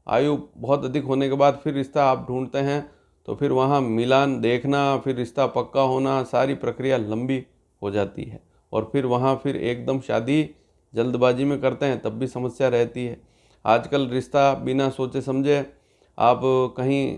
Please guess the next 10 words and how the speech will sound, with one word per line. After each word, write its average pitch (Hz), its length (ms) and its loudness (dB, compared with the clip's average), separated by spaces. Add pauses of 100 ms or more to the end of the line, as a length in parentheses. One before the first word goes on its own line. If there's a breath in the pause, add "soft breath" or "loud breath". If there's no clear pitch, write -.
अलग 131 260 0
शहर 135 300 2
में 143 140 0
देखते 123 320 -4
हैं 135 260 0
जहाँ 117 240 0
जान 113 280 0
पहचान 123 400 0
नहीं 131 320 2
है, 139 200 -2